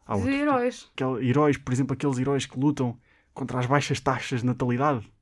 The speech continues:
Speaker 1: É desses que tu tens para mim?
Speaker 2: Exato, nada como uma mãe guerreira.
Speaker 1: Uma mãe guerreira? Então.
Speaker 2: E esta claramente foi guerreira.
Speaker 1: Foi?
Speaker 2: Então imagina o que é esta senhora chamada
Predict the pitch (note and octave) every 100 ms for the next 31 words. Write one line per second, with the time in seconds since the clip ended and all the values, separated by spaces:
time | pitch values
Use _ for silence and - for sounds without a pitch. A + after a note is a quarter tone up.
0 | _ _ _ B2 C#3 D3+ - C#3 D3 C#3
1 | C#3 D3+ D3+ - _ - E3 E3 D#3 -
2 | F3+ F3 F3+ F3+ G3 F#3 F#3 F3+ F3 F3+
3 | F3+ F3+ E3+ - F3+ D#3 D3+ C#3 - _
4 | F#3+ D#3+ C#3 F3+ C#3 C3+ D#3 D3 G#2+ F3
5 | D3 G2 F#2 G3+ - G#3 G#3+ - A3+ A#3
6 | C#4 B3 B3+ B3+ - B3+ A#3+ A#3+ F#3+ D#3
7 | D3 - _ _ _ - - G2+ A#2 B2
8 | C#4+ G4 B3+ F#3+ F3+ A3 F3 D#3+ - E3+
9 | D#3 D#3+ _ G#3 - F#3+ - F3+ F3 D#3+
10 | D#3 - E3+ E3 D#3+ D3 D3+ C#3+